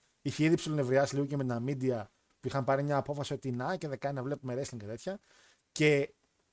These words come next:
μέχρι να πεθάνει ο Μπενουά, ο Vince το πήγαινε πατητό. Έλεγε, «Οκ,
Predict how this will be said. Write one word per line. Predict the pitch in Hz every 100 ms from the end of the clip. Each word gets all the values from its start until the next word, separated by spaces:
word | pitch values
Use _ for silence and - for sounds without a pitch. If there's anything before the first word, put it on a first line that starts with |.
| _ _ _ _
μέχρι | 123 123 208 - 202
να | 165
πεθάνει | 143 175 190
ο |
Μπενουά, | 143 127 123 131 202 196 _ _ _ _ _ _ _ _ _ _
ο | - 156 117
Vince | 139 208
το | - 151
πήγαινε | 165 208 208
πατητό. | - 151 139 156 110 - _ _ _ _
Έλεγε, | - 151 185 175
«Οκ, | 135